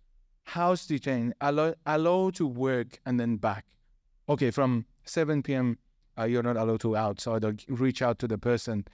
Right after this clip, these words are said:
who just put a navy or whatever. But for us, what I've done to the society, I'm not allowed to do anything. So still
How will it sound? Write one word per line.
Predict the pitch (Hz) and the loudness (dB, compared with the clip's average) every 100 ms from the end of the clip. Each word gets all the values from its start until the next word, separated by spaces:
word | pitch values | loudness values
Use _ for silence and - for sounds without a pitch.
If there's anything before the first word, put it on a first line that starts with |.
| _ _ | _ _
who | 123 110 | -2 -2
just | 104 104 | -2 -6
put | - 110 | -2 0
a | |
navy | 107 113 110 | 0 0 0
or | 107 | 0
whatever. | 101 101 107 92 90 - _ _ _ _ _ _ | 0 -2 -2 -4 -8 -14 _ _ _ _ _ _
But | 139 131 | 0 2
for | - 151 | 2 4
us, | 175 131 - - _ _ | 4 4 -2 -16 _ _
what | 160 | 0
I've | 170 185 | 0 0
done | 170 104 87 - _ - | -2 -2 -4 -12 _ -4
to | |
the | 139 127 | -2 -2
society, | 117 - 120 113 95 82 _ _ _ | -6 -2 0 0 -4 -8 _ _ _
I'm | 147 | -2
not | 165 | 0
allowed | 143 156 151 | 0 -2 -2
to | 139 | -2
do | 139 | -2
anything. | 151 151 - - - _ _ _ | -2 -4 -8 -16 -20 _ _ _
So | - 185 | 0 2
still | 175 233 214 147 | 2 2 0 0